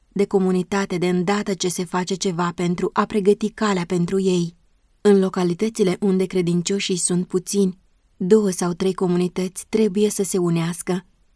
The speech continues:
pentru a construi o clădire modestă, pentru o școală de comunitate.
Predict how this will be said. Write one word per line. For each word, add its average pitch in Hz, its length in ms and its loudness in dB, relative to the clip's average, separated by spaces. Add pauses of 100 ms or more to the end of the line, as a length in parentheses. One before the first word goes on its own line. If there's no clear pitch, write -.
(140)
pentru 226 400 6
a 196 80 0
construi 190 720 -2
o 196 120 0
clădire 190 380 2
modestă, 180 680 0 (420)
pentru 214 320 2
o 190 80 0
școală 196 400 -2
de 170 120 0
comunitate. 180 840 -2